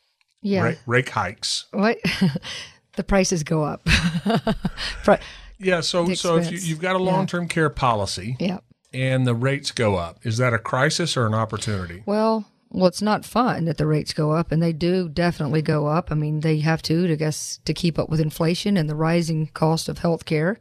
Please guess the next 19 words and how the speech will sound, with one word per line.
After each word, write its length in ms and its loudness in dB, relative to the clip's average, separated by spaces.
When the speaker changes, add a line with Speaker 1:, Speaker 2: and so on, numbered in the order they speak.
Speaker 2:
Yeah. 260 0
Speaker 1:
and 200 0
long-term 420 2
care 200 2
itself. 460 0
And 140 0
a 60 2
lot 160 2
of 60 -4
times 260 0
people 240 0
got 240 2
those 400 0
when 100 2
they 100 2
were 120 0
younger, 560 0
and 180 0
I 60 2